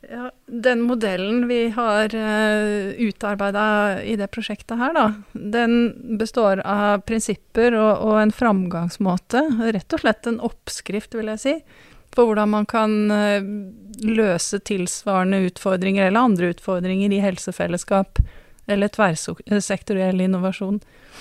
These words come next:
Og det som, eh, er veldig spesielt i modellen, synes jeg, da, er at for hvert steg i prosessen så har vi listet opp en del spørsmål som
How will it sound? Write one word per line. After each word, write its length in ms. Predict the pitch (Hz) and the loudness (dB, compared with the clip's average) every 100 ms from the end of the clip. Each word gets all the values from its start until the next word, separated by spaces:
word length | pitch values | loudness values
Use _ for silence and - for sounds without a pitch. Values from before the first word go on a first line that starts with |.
| - - - - | -20 -20 -18 0
Og 160 | 233 | 2
det 160 | 214 220 208 | 6 6 6
som, 460 | 254 247 240 240 | 6 6 8 6
eh, 720 | 233 233 226 220 220 220 165 160 - - | 6 6 6 6 6 4 0 -4 -12 -10
er 260 | - 196 208 | -2 2 2
veldig 480 | 214 202 202 - 180 | 4 4 2 -2 -8
spesielt 640 | - - 220 208 208 196 | -10 -8 -4 0 0 0
i 80 | 214 | -2
modellen, 340 | 202 202 196 214 | 0 0 0 0
synes 220 | 247 226 | 0 -2
jeg, 160 | 233 277 | -2 0
da, 220 | 269 202 | 2 2
er 100 | 202 | 2
at 160 | 214 | 0
for 140 | - 226 | -2 0
hvert 380 | 202 - - - _ _ - | 0 -2 -20 -20 _ _ -12
steg 560 | - - 196 202 226 | -10 -4 0 0 0
i 80 | 214 | -4
prosessen 560 | 220 208 220 - 220 247 | -4 -4 -6 -6 -6 -4
så 180 | 233 214 | -2 0
har 160 | 208 | 2
vi 120 | 220 | 2
listet 400 | 226 220 - - | 0 -2 -4 0
opp 200 | 156 165 226 | 0 0 -2
en 100 | 220 | 0
del 180 | 202 196 | -2 -4
spørsmål 680 | - 185 - - 240 320 - _ _ _ _ _ _ - | -8 -10 -8 -4 -2 -2 -6 _ _ _ _ _ _ -4
som 380 | 247 240 233 | 0 2 2